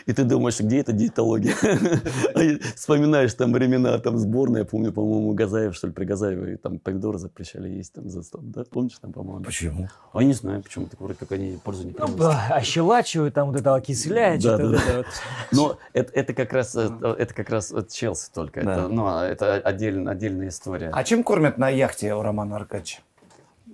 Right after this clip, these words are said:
Speaker 1: Маргаритой клубничной поет.
Speaker 3: Ну, расскажи эту историю, как вы
Speaker 2: Да.
Speaker 3: там общались.
Speaker 1: С, с Мауриньо?
Speaker 2: С-, н-, ну да, и с Романом Аркадьевичем, но это же, мы даже не знаем тембр его голоса.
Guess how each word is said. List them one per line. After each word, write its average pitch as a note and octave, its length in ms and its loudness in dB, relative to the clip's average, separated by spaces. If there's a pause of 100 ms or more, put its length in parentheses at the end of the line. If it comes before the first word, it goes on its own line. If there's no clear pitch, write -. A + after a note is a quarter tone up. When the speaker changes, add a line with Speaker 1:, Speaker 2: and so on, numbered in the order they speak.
(160)
Speaker 1:
Маргаритой G2 720 -6
клубничной F#2+ 640 -12
поет. - 380 -16 (1400)
Speaker 3:
Ну, - 160 -8
расскажи G#3 360 2
эту E3 220 4
историю, C3+ 320 0
как A#2+ 80 -2
вы B2 80 0
Speaker 2:
Да. A#2 120 4
Speaker 3:
там B2 100 0
общались. A#2+ 600 -4 (1600)
Speaker 1:
С, - 240 -12 (600)
с - 380 -6 (100)
Мауриньо? A2 580 -4 (100)
Speaker 2:
С-, - 280 -4
н-, C#3+ 260 2 (120)
ну C#3+ 240 6
да, B2+ 320 6
и C3+ 60 6
с A#2 80 0
Романом C3+ 320 4
Аркадьевичем, A#2+ 460 0
но G2+ 100 0
это G2+ 160 0
же, F#2 320 0
мы G#2 340 -2
даже A2+ 200 4
не C3 60 2
знаем C3 220 4
тембр A#2+ 260 4
его A#2+ 140 4
голоса. A2+ 440 0